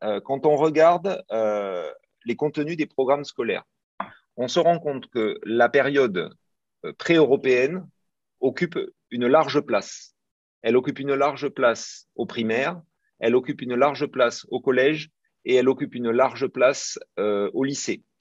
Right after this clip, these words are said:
Euh, pour aller vite, par exemple au primaire, euh, donc les élèves, euh, étudient l'histoire au C M un, C M deux, et pratiquement, euh, toute la classe de C M un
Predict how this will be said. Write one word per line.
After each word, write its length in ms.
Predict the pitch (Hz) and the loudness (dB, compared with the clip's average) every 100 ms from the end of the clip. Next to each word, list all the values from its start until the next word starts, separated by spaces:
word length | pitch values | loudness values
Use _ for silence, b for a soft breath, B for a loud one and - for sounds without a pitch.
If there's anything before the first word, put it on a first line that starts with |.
| _ b b _ | _ b b _
Euh, 840 | 107 110 104 104 101 98 98 92 92 _ _ _ | 2 4 6 4 4 2 0 0 -4 _ _ _
pour 260 | 143 131 | -4 2
aller 200 | 143 156 | 4 4
vite, 340 | 135 143 - - | 2 -2 -10 -4
par 120 | 117 | 0
exemple 360 | 117 117 123 117 | 0 0 -4 -6
au 40 | |
primaire, 540 | 98 - 113 110 151 190 - _ b b _ - | -10 -6 -2 0 -2 -6 -16 _ b b _ -6
euh, 360 | 101 95 92 85 | -4 -2 -2 -4
donc 240 | 92 104 | -6 -2
les 180 | 135 123 | 0 2
élèves, 320 | 143 139 113 | 6 6 6
euh, 200 | 104 98 | 4 4
étudient 360 | 98 101 113 113 | 2 -4 -8 -10
l'histoire 640 | 113 - - 120 117 107 | -10 -10 0 4 6 6
au 80 | 85 | 2
C 160 | 85 101 | 0 -4
M 140 | 95 | -4
un, 80 | 98 | -6
C 140 | - | -6
M 140 | 98 107 | -4 0
deux, 200 | 139 220 - _ _ _ B B B _ | 0 -2 -8 _ _ _ B B B _
et 100 | 117 | -2
pratiquement, 800 | - 147 151 170 151 147 131 - _ | 2 0 2 0 2 4 2 -2 _
euh, 260 | 101 98 90 - | -2 -2 -2 -4
toute 160 | 170 | 2
la 140 | 175 156 | 4 6
classe 240 | 156 127 | 4 4
de 100 | 131 | 0
C 160 | 127 131 | -2 -4
M 160 | 123 | -2
un 240 | 131 170 | -4 -6